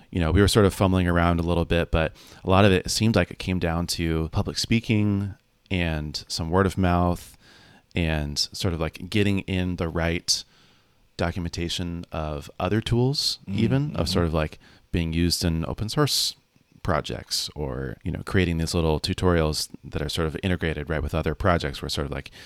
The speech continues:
Speaker 1: they are, like, a piece of the puzzle, right? Or maybe even, like, some open source stuff. But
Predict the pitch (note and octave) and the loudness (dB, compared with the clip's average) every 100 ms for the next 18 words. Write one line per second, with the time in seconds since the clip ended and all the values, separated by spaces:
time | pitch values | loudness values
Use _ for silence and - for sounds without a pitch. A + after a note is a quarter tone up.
0 | - - _ - F2+ E2 D#2 D2+ D2+ D2+ | -20 -20 _ -2 2 2 2 0 -2 -4
1 | D2+ D2 - - - - G#2+ F#2+ E2 - | -6 -8 -8 -2 2 2 4 2 2 2
2 | F2 E2 B1+ C2 - _ - D2+ D#2 F#2 | 2 2 -2 -6 -14 _ -4 -2 2 2
3 | F#2+ E2+ E2+ - D#2 - E2+ - - E2 | 2 0 -2 -2 -4 -4 0 2 2 0
4 | E2+ E2 - C#2+ - F2 | 0 -2 -2 -4 0 0